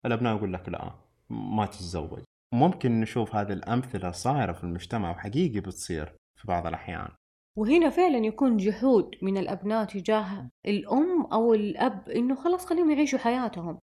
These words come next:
Speaker 2: ليه؟ هذه أنانية. إذا أنا عايش حياتي أنا ماني حاسس إنه عندهم احتياجات؟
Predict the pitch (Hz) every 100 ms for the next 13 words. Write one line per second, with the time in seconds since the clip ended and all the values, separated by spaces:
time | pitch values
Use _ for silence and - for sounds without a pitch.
0 | _ _ - 214 254 214 226 233 175 226
1 | 220 240 233 170 - 160 - 233 202 240
2 | 285 269 - 220 247 240 - 175 208 247
3 | 240 269 262 233 220 240 226 208 - 214
4 | 202 233 285